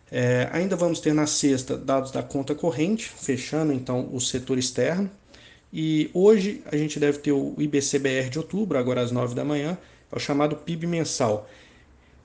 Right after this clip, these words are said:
Deve mostrar a expectativa de um crescimento de um por cento, embora, é, valha fazer uma ressalva de que nas duas últimas semanas os dados de indústria, comércio e serviços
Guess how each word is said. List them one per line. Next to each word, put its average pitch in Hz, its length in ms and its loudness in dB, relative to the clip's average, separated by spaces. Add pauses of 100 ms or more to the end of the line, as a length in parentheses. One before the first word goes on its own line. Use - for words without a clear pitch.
(160)
Deve 185 260 0
mostrar 160 300 2
a - 20 6
expectativa 143 720 0
de 131 120 0
um 147 80 2
crescimento 143 580 0
de 139 120 -4
um 170 100 2
por 180 220 -6
cento, - 500 -2
embora, 175 580 4 (120)
é, 135 340 0
valha 131 520 0 (300)
fazer 131 220 0
uma 135 160 2
ressalva 151 580 0
de - 120 -6
que 139 100 -4
nas 139 180 0
duas 156 320 0
últimas 143 320 -2
semanas 156 540 -2
os 135 160 -6
dados 131 320 -4
de 120 240 -4 (600)
indústria, 156 640 -4
comércio 139 480 0
e 147 40 -6
serviços 156 540 -6